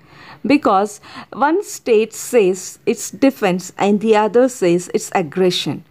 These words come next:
So we need to have nationalism in the right perspective. Russell tries to give a solution and suggests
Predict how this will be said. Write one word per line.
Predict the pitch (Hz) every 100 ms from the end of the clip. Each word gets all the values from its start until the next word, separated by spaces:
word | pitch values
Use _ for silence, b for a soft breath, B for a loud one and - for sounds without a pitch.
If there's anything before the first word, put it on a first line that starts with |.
| B B B
So | - 247
we | 240 269
need | 269 311 370 -
to | 302
have | 233 196 180 -
nationalism | 202 208 214 269 254 226 196 196 190
in | 196
the | 190 190
right | 185 185
perspective. | 202 190 - 240 240 - 131 - _ _ B B B B
Russell | 226 240 - 440 440
tries | 302 262 302 -
to | 247
give | 202 196
a | 208
solution | 262 269 330 359 262 208
and | 185 202
suggests | 254 254 269 208 175 - -